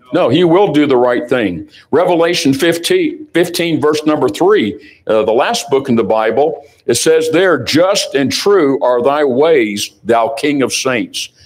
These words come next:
God is a just God, and he's gonna right the wrongs. And because he is a just God, justice will be done one day, is coming. We're gonna see that tonight. Look in Second Thessalonians chapter one,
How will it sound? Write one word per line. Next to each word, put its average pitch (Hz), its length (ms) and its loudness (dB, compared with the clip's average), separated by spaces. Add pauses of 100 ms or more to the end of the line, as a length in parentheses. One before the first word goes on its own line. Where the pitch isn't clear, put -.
(140)
God 165 300 2
is 143 220 2
a 117 280 2
just 143 560 0 (320)
God, 123 380 0 (420)
and 113 360 0
he's 143 220 2
gonna 147 320 0
right 131 720 -2
the 113 80 2
wrongs. 107 640 -2 (260)
And 110 140 -2
because 156 440 0
he 131 160 2
is 190 200 0
a 139 60 0
just 117 420 0
God, 117 360 0 (160)
justice 135 600 0
will 165 420 4
be 175 160 0
done 123 540 -2 (220)
one 127 360 0
day, 123 320 0 (100)
is 120 200 0
coming. 135 520 -2 (200)
We're 104 80 0
gonna 131 180 0
see 143 240 0
that 135 260 0
tonight. 123 380 0 (180)
Look 175 200 0
in - 80 2
Second 170 400 0
Thessalonians 143 680 0
chapter 127 460 0
one, 107 520 0